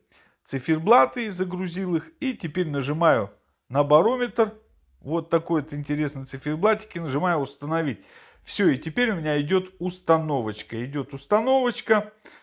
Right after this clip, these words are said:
Установочка проходит достаточно быстро. Сейчас установится, я вам покажу этот циферблат. Всё, готов. Вот он, наш циферблатик. Принимаю службу эту всю, чтобы он у нас работал.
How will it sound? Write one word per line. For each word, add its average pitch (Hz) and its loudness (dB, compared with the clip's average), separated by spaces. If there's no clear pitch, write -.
Установочка 160 0
проходит 165 2
достаточно 151 -2
быстро. 156 0
Сейчас - 2
установится, 220 2
я 185 2
вам 170 -2
покажу 156 0
этот 170 0
циферблат. 143 -2
Всё, 214 0
готов. 151 2
Вот 165 -4
он, 117 -6
наш 120 -2
циферблатик. 190 -2
Принимаю 147 0
службу 185 -4
эту 165 -6
всю, 160 -8
чтобы 139 -6
он 147 -2
у 123 -4
нас 127 0
работал. 135 0